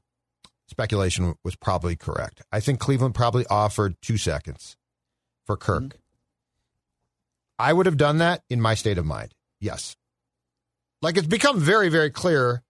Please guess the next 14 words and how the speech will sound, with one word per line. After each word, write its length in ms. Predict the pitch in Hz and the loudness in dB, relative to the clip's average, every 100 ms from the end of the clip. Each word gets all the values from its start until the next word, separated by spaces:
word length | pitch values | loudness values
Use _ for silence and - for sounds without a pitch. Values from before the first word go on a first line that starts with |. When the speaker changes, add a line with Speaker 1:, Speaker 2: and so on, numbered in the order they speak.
| - | -6
Speaker 1:
The 80 | 123 | -2
Vikings, 800 | 127 175 180 196 175 165 - - | 2 0 0 0 0 0 -2 -6
the 100 | 127 | -4
perception 680 | 139 - 175 - 180 170 - _ | -2 0 0 0 -2 -2 -6 _
at 160 | 127 - | -6 -4
T 140 | 156 | -4
C 300 | 135 139 139 | -2 0 2
O 320 | 135 123 113 104 | 2 2 0 0
is 220 | 117 110 | -2 0
much 280 | 127 120 - | -2 -2 -6
di-, 120 | 127 - | -10 -8
different 340 | - 127 131 117 _ _ _ _ _ _ _ | -8 -4 -4 -4 _ _ _ _ _ _ _
than 140 | 120 | -4
that 240 | 117 117 | 0 0